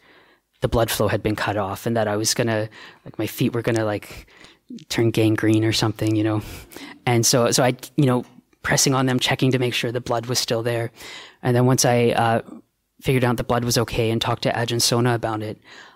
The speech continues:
um, and realized it's just, just the legs going to sleep, then, um, it was okay,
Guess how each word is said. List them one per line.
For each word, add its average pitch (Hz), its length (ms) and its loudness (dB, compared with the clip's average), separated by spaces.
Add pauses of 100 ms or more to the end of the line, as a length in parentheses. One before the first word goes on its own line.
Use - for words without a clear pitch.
(140)
um, 113 340 0
and 113 140 -4
realized 113 340 0
it's 117 120 -2
just, - 320 -2
just - 220 0
the 120 80 -4
legs 110 280 -4
going 113 240 -2
to 110 100 -6
sleep, - 440 -4 (420)
then, 113 240 0
um, 107 420 -4 (380)
it 131 80 0
was 127 160 4
okay, 104 420 -4